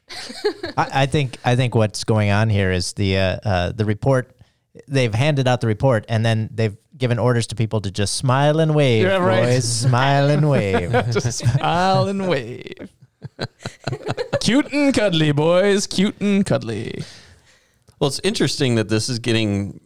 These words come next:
Speaker 3: more mainstream now. Like
Speaker 1: Y-, yeah, the search for alien life has, has been a fascination for a long time. I mean,
Speaker 2: Oh,
Speaker 1: you,
Speaker 2: yeah.
Speaker 1: you can't, uh, you know, you sit,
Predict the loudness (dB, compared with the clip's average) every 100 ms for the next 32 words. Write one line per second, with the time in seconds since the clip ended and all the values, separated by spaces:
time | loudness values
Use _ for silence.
0 | _ _ -4 0 0 0 0 0 2 0
1 | -2 -4 -6 -6 -8 -10 -10 -12 -14 _
2 | _ _ -20 _ _ _ _ -8 -6 -8
3 | -14 -20 _ -18 -14 -14 -4 0 0 0
4 | -2 0 0 -2 -2 2 4 2 2 2
5 | 2 2 0 0 0 -2 -2 -4 -4 -2
6 | -2 -2 0 0 0 -2 -6 -8 -6 -2
7 | -2 0 0 0 -2 -2 0 0 0 0
8 | -2 -4 -6 -6 -2 0 0 0 -2 0
9 | 0 0 -4 -14 _ _ _ _ _ -6
10 | -4 -2 2 2 2 2 0 -2